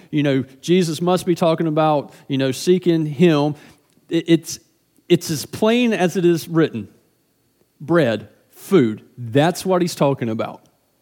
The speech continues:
Seek your daily provision of food because we need that.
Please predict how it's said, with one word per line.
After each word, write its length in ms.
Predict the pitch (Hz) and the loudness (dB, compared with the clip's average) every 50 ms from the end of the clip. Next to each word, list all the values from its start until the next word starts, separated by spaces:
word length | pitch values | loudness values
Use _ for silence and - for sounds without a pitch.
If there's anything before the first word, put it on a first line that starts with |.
| _ _ _ _ _ _ _ _ _ _ | _ _ _ _ _ _ _ _ _ _
Seek 380 | - - - 202 208 196 - - | -12 -4 0 2 2 2 2 0
your 120 | 170 143 | 0 0
daily 460 | 131 123 - 185 185 196 208 214 220 | 0 0 0 2 4 4 4 2 2
provision 680 | 208 - 208 190 165 180 185 180 175 165 175 165 156 151 - - _ _ _ _ - | 0 0 0 0 2 4 4 4 4 2 0 -2 -4 -4 -8 -12 _ _ _ _ -4
of 380 | - 147 147 147 143 131 - - _ _ | 0 2 2 2 2 0 -4 -10 _ _
food 720 | _ - - - - - 180 156 139 135 123 104 101 101 - _ _ _ _ _ _ _ _ _ _ _ _ _ _ _ _ _ _ _ _ _ _ _ _ _ _ _ _ _ _ _ _ | _ -20 -20 -16 -6 0 2 2 2 2 0 -2 -8 -12 -18 _ _ _ _ _ _ _ _ _ _ _ _ _ _ _ _ _ _ _ _ _ _ _ _ _ _ _ _ _ _ _ _
because 380 | - 131 - 139 135 120 - - - | -12 -6 -4 -4 -4 -4 -6 -14 -20
we 420 | - - 135 143 143 127 135 143 | -20 -18 -14 -10 -4 0 0 2
need 300 | 147 160 196 247 262 175 117 | 2 2 2 0 0 -2 -4
that. 220 | - - - - | -6 -8 -10 -20